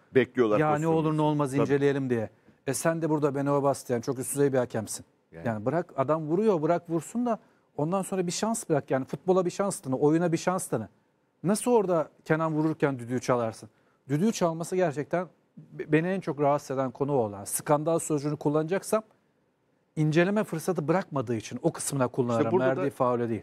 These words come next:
Speaker 1: aynen söylediğiniz noktada kötü niyet aranıyor. Doğal olarak da bunlar arkasından geliyor maalesef.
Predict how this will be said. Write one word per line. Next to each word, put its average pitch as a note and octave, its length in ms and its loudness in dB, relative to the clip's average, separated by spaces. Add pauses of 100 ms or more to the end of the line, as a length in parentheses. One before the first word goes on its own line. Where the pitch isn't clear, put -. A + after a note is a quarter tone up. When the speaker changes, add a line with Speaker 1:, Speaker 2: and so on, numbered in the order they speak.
Speaker 1:
aynen E3 260 0
söylediğiniz C#3+ 380 -4
noktada B2+ 260 -4
kötü F#3 300 -4
niyet D#3 180 0
aranıyor. G#2 480 -2
Doğal C#3 180 2
olarak F#2+ 280 -2
da D3+ 100 -4
bunlar B2+ 320 -4 (280)
arkasından G#2 520 -2
geliyor F#2 380 -2
maalesef. D2+ 380 -12